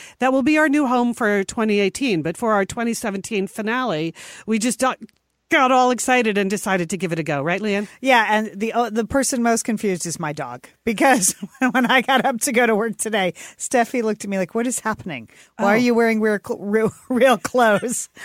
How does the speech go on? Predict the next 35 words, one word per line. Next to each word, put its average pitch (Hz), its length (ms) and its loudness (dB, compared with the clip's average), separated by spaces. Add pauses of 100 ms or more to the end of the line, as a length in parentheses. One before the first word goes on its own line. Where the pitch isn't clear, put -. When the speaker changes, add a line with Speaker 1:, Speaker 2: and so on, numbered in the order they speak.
(140)
Speaker 2:
Why 269 240 4
aren't 277 120 2
we 269 100 -2
going 247 240 2
for 247 200 -2
our 220 140 2
walk?" 190 380 -2
So 208 300 0 (300)
we're 262 140 0
gonna 311 180 2
miss 302 240 0
the 277 120 -8
sound 226 280 0
of 208 80 -2
the 190 80 -2
barking 180 380 -2
dog 160 540 -2
and - 80 -12
Speaker 1:
Yeah. 170 360 0
Speaker 2:
her 208 100 -2
mortal 175 300 -2
enemy. 165 500 -8 (200)
But 294 120 -2
not 415 180 0
that 370 180 2
much, 302 360 2
actually. 180 500 -4 (100)
Speaker 1:
<laughs> - 60 -18
Speaker 2:
Not 349 200 0
really 349 180 0
gonna 302 160 -2
miss 277 200 -2
it 233 120 -6
that 202 180 0
much. 156 400 -10